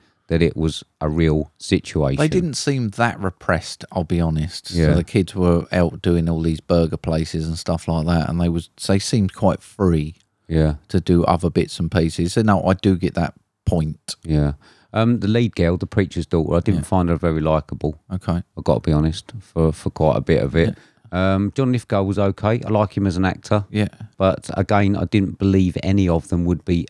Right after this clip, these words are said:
Speaker 1: actual people.
Speaker 2: Okay.
Speaker 1: You know what I mean? Going around burning books and stuff. Liked his wife.
Speaker 2: Yeah.
Speaker 1: The character.
Speaker 2: She's great.
Speaker 1: Thought she
Speaker 2: Great
Speaker 1: was good.
Speaker 2: actress as
Speaker 1: Yeah,
Speaker 2: well.
Speaker 1: thought she was very good. I didn't really like the fact when she got beaten up. I think it dated the film,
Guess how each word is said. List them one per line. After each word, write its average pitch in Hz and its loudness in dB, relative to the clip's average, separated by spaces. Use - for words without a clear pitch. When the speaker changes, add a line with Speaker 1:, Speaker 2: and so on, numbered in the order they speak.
Speaker 1:
actual 85 -4
people. 76 -4
Speaker 2:
Okay. 147 0
Speaker 1:
You - 4
know 78 4
what 82 4
I 80 6
mean? 76 2
Going 78 0
around 78 0
burning 78 0
books - -6
and 78 -4
stuff. - -2
Liked 127 0
his 117 -2
wife. 95 -2
Speaker 2:
Yeah. 117 0
Speaker 1:
The 85 -8
character. 80 0
Speaker 2:
She's 110 -2
great. 90 2
Speaker 1:
Thought 120 0
she - 0
Speaker 2:
Great 98 2
Speaker 1:
was 80 -2
good. 82 2
Speaker 2:
actress 87 -4
as - -10
Speaker 1:
Yeah, 92 4
Speaker 2:
well. 87 0
Speaker 1:
thought 95 -6
she 101 2
was 95 2
very 95 2
good. 101 2
I - -6
didn't 117 2
really 98 2
like 90 2
the - -8
fact - -2
when 87 -2
she - -10
got - -6
beaten 76 0
up. 80 -2
I 76 -6
think - -2
it - -10
dated 90 0
the 80 -6
film, 73 0